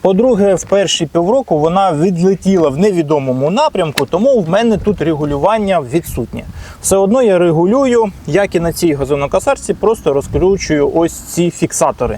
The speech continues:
Послабили кріплення, і кожна з косарок складається в максимально компактне положення. Далі нам залишається лише примостити мішок для збирання трави.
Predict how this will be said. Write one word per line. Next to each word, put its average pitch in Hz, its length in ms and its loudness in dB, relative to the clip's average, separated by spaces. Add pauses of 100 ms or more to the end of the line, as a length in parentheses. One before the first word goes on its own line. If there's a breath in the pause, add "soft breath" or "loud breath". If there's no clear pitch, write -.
Послабили 147 500 2
кріплення, 208 460 2
і 139 60 0
кожна 147 300 0
з - 40 -6
косарок 208 440 -2
складається 160 560 0
в 127 40 -2
максимально 139 540 -2
компактне 135 500 -2
положення. 117 540 0 (380 loud breath)
Далі 226 220 2
нам 202 220 2
залишається 170 680 2
лише 143 280 2
примостити 180 720 0
мішок 170 340 0
для 151 260 0
збирання 147 500 -2
трави. 135 480 -2